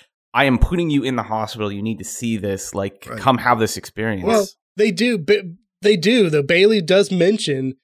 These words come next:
Speaker 3: that
Speaker 1: Yeah.
Speaker 3: he is, he is, does not have a lot of time. They say it's critical. You should probably go visit him. They just don't stop you.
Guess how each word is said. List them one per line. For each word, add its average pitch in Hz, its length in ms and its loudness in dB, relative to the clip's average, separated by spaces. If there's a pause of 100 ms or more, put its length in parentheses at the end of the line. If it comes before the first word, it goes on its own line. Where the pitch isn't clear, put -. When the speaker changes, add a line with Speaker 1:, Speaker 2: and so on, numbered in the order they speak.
(160)
Speaker 3:
that 139 180 -6
Speaker 1:
Yeah. 120 340 -14
Speaker 3:
he 196 120 0
is, 185 320 0
he 196 160 -2
is, 180 140 2
does 165 260 0
not 170 160 0
have 165 180 0
a 160 40 0
lot 156 180 2
of 143 60 -2
time. 165 340 -2
They 135 120 0
say 165 240 0
it's 147 160 -4
critical. 147 640 -8 (200)
You 135 100 -10
should 147 260 -6
probably 156 240 0
go 151 120 2
visit 151 300 0
him. 110 240 -12 (480)
They 170 160 2
just 180 160 -2
don't 156 180 2
stop 202 320 2
you. 110 200 -10